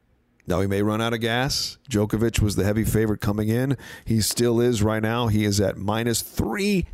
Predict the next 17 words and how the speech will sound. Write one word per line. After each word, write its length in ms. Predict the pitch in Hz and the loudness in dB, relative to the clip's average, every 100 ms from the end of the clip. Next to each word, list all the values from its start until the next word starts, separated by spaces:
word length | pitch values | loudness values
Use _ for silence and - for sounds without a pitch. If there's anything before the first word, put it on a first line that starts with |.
| - | -6
sixty 1160 | - - - 214 - - - 170 139 - - - - - - - | -2 0 2 2 0 -4 -2 0 0 -2 -4 -8 -16 -20 -20 -4
to 160 | 127 131 | 0 2
win 320 | 135 139 127 | 2 2 2
the 100 | 117 | 2
whole 220 | 117 120 | 2 2
tournament. 760 | 98 110 110 107 104 - - - _ _ _ _ _ _ _ _ _ _ _ _ _ _ _ _ _ _ _ _ _ - | 0 0 2 0 0 -4 -8 -10 _ _ _ _ _ _ _ _ _ _ _ _ _ _ _ _ _ _ _ _ _ -4
By 160 | 98 | 0
the 80 | 95 | 2
way, 160 | 95 92 | 2 2
good 180 | 101 98 | 0 0
friends 240 | 104 95 | 0 -2
at 60 | 104 | -2
BetRivers 520 | 98 - 98 95 92 | 0 0 2 0 2
let 120 | 95 | 0
us 160 | 95 95 | 0 0
know 180 | 90 92 | 0 0
that 180 | 92 | -2